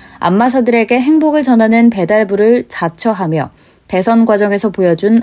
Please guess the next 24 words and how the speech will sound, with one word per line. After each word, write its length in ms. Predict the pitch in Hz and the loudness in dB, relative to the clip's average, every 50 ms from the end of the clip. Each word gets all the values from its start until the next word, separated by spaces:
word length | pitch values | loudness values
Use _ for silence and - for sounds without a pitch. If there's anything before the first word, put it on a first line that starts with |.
| - | 0
안마사분들의 920 | - 165 165 180 208 233 247 240 262 247 220 233 226 220 214 214 220 220 220 | -2 -2 -2 0 0 0 0 0 -2 -2 0 0 0 0 0 0 -2 -2 -2
적극적인 720 | - 185 156 - 208 202 208 - 214 196 185 196 196 196 | -4 -8 -6 -6 -6 -8 -6 -4 -4 -2 -2 -2 -4 -4
지지를 440 | - - - - 180 170 196 214 220 - | -6 -10 -8 -6 -4 -2 -2 -2 -2 -4
잊지 340 | 185 185 175 - - - | -6 -8 -8 -8 -6 -4
않고 360 | 196 165 151 160 165 - 214 196 | -4 -2 -2 -4 -6 -6 -6 -6
있다. 380 | 170 - - - - 151 - _ _ _ - - - - - - _ - | -6 -8 -8 -8 -8 -8 -8 _ _ _ -20 -20 -20 -20 -20 -20 _ -14
제일 480 | - - 208 202 208 226 247 247 240 208 | -4 -2 0 2 2 2 4 2 2 2
야당으로서 800 | 170 151 160 208 226 226 220 214 208 202 - - 214 208 202 | 2 0 0 0 0 2 2 0 -2 -4 -4 -2 0 0 0
이재명 560 | - - 180 208 202 254 254 254 254 254 247 | 0 -2 -4 -2 0 0 2 2 4 4 2
대표를 440 | 226 202 180 180 - 233 208 214 208 | 2 0 -2 -2 -2 -2 0 0 0
비롯한 600 | 185 190 170 165 165 - - 214 208 190 147 147 151 _ - | -2 -2 -4 -4 -6 -6 -8 -6 -6 -6 -6 -8 -10 _ -16
전 360 | - - 202 185 190 190 190 | -8 -4 -2 -2 -2 -2 -4
국회의원들이 920 | - 196 185 - - 240 233 226 220 220 214 208 185 170 170 165 139 143 _ _ - - - - - - _ - - | -4 -8 -6 -2 0 2 4 4 2 2 0 -2 -2 -2 -2 -2 -4 -6 _ _ -20 -20 -20 -20 -20 -20 _ -18 -8
안마사들의 720 | - 170 175 190 220 254 277 262 277 254 233 240 240 240 214 | -4 -2 0 2 2 2 2 0 0 0 2 2 2 2 2
요구가 460 | 175 165 160 185 175 196 190 190 - | 2 0 0 -2 -2 0 0 0 -2
관철될 640 | - - 180 180 175 - 240 226 220 202 202 196 | -4 -6 -6 -6 -4 -2 0 0 0 0 -2 -2
수 120 | 196 - 202 | -2 -4 -6
있도록 440 | 170 160 - 170 160 214 240 233 - | -6 -4 -4 -4 -2 -2 -4 -4 -6
최선의 480 | - 320 311 285 311 285 277 277 262 | -6 -6 -4 -2 -2 0 0 0 0
노력을 360 | 208 175 180 180 170 180 180 | 0 0 0 0 2 2 0
다하겠다고 920 | 180 180 - 175 170 185 185 185 175 165 - - 160 151 - 156 143 147 - | -2 -2 -6 -8 -6 -6 -4 -4 -6 -8 -6 -6 -6 -4 -4 -4 -6 -6 -8
축사를 460 | - - 247 - - 269 247 233 247 240 | -12 -16 -16 -10 -4 -2 0 0 0 -2
통해 240 | 240 196 175 185 196 | -2 -6 -4 -6 -6
밝혔습니다. 880 | - 170 147 156 190 190 185 - 175 151 147 143 - - - - | -6 -8 -8 -6 -6 -8 -8 -8 -8 -8 -8 -8 -10 -14 -16 -20